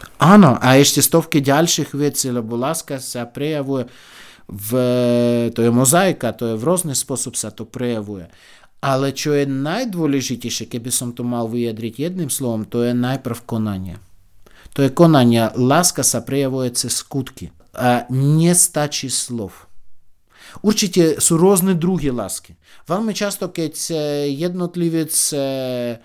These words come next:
hovorí, že nie-, niekoho miluje a nakoniec on miluje seba samého. Vieš, napríklad, e, cez stredovek,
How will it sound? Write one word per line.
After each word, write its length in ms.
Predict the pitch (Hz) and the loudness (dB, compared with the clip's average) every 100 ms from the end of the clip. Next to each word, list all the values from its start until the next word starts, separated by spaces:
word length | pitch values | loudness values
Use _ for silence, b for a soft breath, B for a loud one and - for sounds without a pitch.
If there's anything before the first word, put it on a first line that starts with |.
| 107 113 | -6 0
hovorí, 400 | 131 135 135 131 | 2 4 4 2
že 160 | 127 135 | 0 0
nie-, 320 | 139 131 127 | 0 0 -2
niekoho 480 | 139 131 135 127 127 | -4 -4 -2 -2 0
miluje 720 | 165 208 190 143 135 131 127 - _ - | 0 0 0 2 2 0 -4 -10 _ -10
a 120 | 131 131 127 127 127 | -4 -2 -2 -4 -4
nakoniec 960 | 120 127 139 160 185 185 190 185 - - | -4 -4 -2 -2 -2 0 -2 -2 -6 -2
on 160 | 160 165 | 0 4
miluje 320 | 190 196 185 | 4 2 0
seba 240 | 202 190 | -2 -2
samého. 560 | 180 202 202 202 160 127 _ _ - 143 131 196 | -2 -2 -4 -6 -8 -12 _ _ -12 -10 -10 -10
Vieš, 320 | 131 175 170 160 | 2 4 4 0
napríklad, 480 | 156 190 175 147 | -2 0 0 0
e, 40 | - 151 147 139 131 - | -4 -4 -2 -2 -6 -12
cez 240 | - 143 | -6 -4
stredovek, 720 | - 180 196 165 151 165 165 | -4 -4 -4 -2 -2 -6 -8